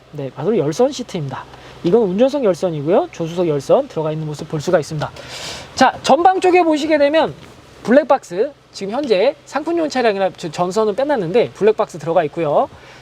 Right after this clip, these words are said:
하이패스, 하이패스 들어가 있고요. 그리고 이 차는 패신저 에어백이 들어가 있어요. 패신저 에어백이 뭐냐 하면 조수석에 사람이 탑승을 했을 때 무게를 감지를 해서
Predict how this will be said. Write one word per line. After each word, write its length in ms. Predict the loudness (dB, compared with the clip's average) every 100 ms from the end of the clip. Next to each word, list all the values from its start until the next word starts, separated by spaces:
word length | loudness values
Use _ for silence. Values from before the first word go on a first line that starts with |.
| -2
하이패스, 560 | 2 2 0 -4 -6 -12 -16 -6
하이패스 440 | -4 -2 -4 -6
들어가 260 | -4 -2 -2
있고요. 340 | -2 2 2 0 -14 -20 -18 -18 -6
그리고 380 | 0 4 4 2 -2 -18 -8
이 120 | -6
차는 440 | 0 2 2 -2 -6 -16 -20 -20 -6
패신저 340 | -4 0 4
에어백이 340 | 4 4 -2 -2
들어가 220 | -6 -6
있어요. 340 | -4 0 0 -2 -18 -20 -2
패신저 380 | 2 4 6 6
에어백이 380 | 4 2 0 0
뭐냐 280 | 0 0 -2
하면 320 | -2 -4 -4 -8
조수석에 800 | -6 -4 -2 0 0 2 4 4
사람이 340 | 2 -2 -2
탑승을 380 | -4 -8 -6 -2
했을 180 | -2 -2
때 200 | 0 0 -2 -20 -6
무게를 480 | 0 2 4 4 0
감지를 440 | -2 -2 0 2
해서 380 | 0 2 2